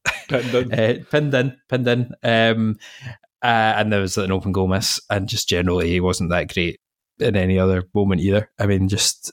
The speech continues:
Speaker 1: absolutely brutal. Um, and yeah, sums up. I mean, I think Ranger-, I mean, <sighs> Rangers in, in the games under Beale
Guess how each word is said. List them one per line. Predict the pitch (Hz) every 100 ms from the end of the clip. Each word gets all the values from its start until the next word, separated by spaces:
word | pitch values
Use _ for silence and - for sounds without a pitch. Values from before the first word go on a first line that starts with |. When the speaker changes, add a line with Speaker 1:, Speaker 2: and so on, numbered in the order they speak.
| -
Speaker 1:
absolutely | 110 - - 90 95 92 90 - _ -
brutal. | 104 - - - _ -
Um, | - 104 101 92 90 87 87
and | 113 98 92 90 -
yeah, | 101
sums | - 151 117
up. | 101 104
I |
mean, | 113 104 - - - - - - -
I | 143
think | 113 113
Ranger-, | 110 107 101
I |
mean, | 101 98 92 - - - - - -
<sighs> | - - - - - 123
Rangers | 127 127 110
in, | 117 127
in | 135 123
the | 113
games | 120 120 120 107 -
under | - 95 92
Beale | 90 98 101